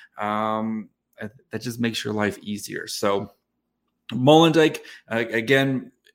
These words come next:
maybe that pick thirty-six for the Sharks. Um, I, I, pick twenty-six might be a tad rich, but, you know,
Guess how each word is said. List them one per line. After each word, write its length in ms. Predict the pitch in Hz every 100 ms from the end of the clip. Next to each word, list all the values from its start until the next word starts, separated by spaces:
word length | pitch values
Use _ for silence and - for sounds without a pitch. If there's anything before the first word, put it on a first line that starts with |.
| _
maybe 260 | 123 117 123
that 240 | 117 117
pick 180 | - 127
thirty-six 680 | - 123 113 110 131 131 -
for 380 | - - 131 127
the 100 | 123
Sharks. 460 | 127 127 123 -
Um, 420 | 113 110 107 107 104 - _
I, 60 | 101 -
I, 140 | 98 95 _ _ -
pick 140 | 135
twenty-six 420 | 139 139 151 117
might 440 | 113 117 120 160 -
be 140 | 190
a 40 |
tad 540 | 180 - 180 185 190 180
rich, 340 | 196 202 202 - _ -
but, 400 | 170 165 - - -
you 180 | 120 117
know, 320 | 107 107